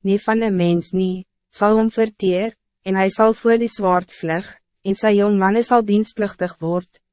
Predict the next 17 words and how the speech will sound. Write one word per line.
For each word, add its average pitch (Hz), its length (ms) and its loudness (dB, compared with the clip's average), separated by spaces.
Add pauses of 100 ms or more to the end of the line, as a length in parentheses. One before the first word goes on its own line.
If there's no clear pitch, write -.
(140)
en 196 80 -2
sy 208 200 2
rot 202 280 0
sal 220 240 2
uit 226 280 -2
mekaar 202 360 0
styf 190 480 -2
van 190 160 -2
skrik, 170 400 -8 (240)
en 202 120 0
sy 208 220 0
vorste 226 500 2
sal 226 280 2
verskrik 214 520 -2
die 202 80 -2
banier 175 420 0
verlaat, 180 540 -4